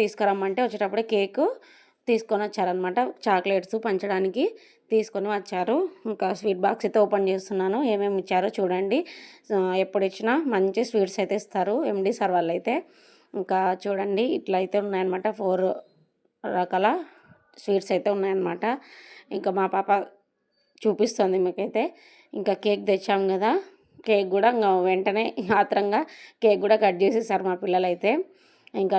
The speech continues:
నైట్ ట్వెల్వ్ వరకు అయితే ఏమి ఉండలేదులేండి, ముందే కట్ చేపించాము పిల్లలతో. ఇంకా పిల్లలు ఎక్కడ ఆగుతారు చెప్పండి,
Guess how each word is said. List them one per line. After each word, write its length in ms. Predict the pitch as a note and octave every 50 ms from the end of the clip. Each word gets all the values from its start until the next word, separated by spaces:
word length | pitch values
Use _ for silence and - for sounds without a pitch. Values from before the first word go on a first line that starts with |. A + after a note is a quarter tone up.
| F#3 F#3+
నైట్ 260 | F#3 F#3+ G3 G3 A3+ A3 A3
ట్వెల్వ్ 300 | A#3+ G#3 G#3 G3 G3 G#3
వరకు 200 | G3+ G3+ G#3+ A3
అయితే 180 | G#3+ G#3 G#3+ A3 G#3
ఏమి 120 | G3+ G3+ G3+
ఉండలేదులేండి, 600 | G3 G3 G3 G3 G3+ G3 G3 F#3+ F3+ F3+ F#3 A3+ D4 G4+ - - _ _ -
ముందే 280 | A3+ G3+ F#3+ F#3+ F#3 G3+ G#3+ A3+
కట్ 160 | G3+ F#3+ F3 F3+
చేపించాము 500 | F#3+ F#3 F#3 - - - F#3 F3+ F3+ G3+
పిల్లలతో. 500 | G#3+ - A#3 F#3+ F#3 F#3 F3+ F3+ - G3+ B3+ C#4+ - - - - - - - -
ఇంకా 160 | - F#3+ G#3+ F#3+
పిల్లలు 340 | - A3 G3 F#3+ G#3 A3+
ఎక్కడ 200 | A3+ A3 A3 A3
ఆగుతారు 340 | G#3+ G#3 G#3+ G#3 A3+ G#3+ G3+ -
చెప్పండి, 400 | G#3+ F#3 - G#3 G3+ G3+ G3+ A3